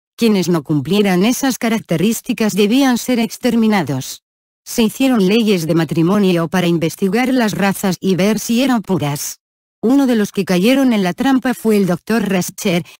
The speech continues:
cuya mujer era estéril y habían adoptado dos hijos. En los campos de concentración se llevaron a cabo gran cantidad de experimentos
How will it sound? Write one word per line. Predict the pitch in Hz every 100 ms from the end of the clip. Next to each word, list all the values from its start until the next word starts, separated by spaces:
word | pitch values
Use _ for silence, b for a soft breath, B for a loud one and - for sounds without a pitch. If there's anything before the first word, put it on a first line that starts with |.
| _
cuya | 214 202
mujer | 190 170 240 269
era | 285 269
estéril | 202 - 214 208 214 233
y | 233
habían | 262 285 277
adoptado | 247 233 - 269 226
dos | 247 233
hijos. | 147 - 139 - - _ _ _ -
En | 202
los | 185 -
campos | 269 269 247 196
de | 208
concentración | 196 180 180 170 156 160 - 240 262 254
se | 240
llevaron | 220 220 240 269
a | 233
cabo | 262 240 226
gran | 220 220
cantidad | 202 196 202 233 208
de | 180
experimentos | 165 - 254 220 226 254 214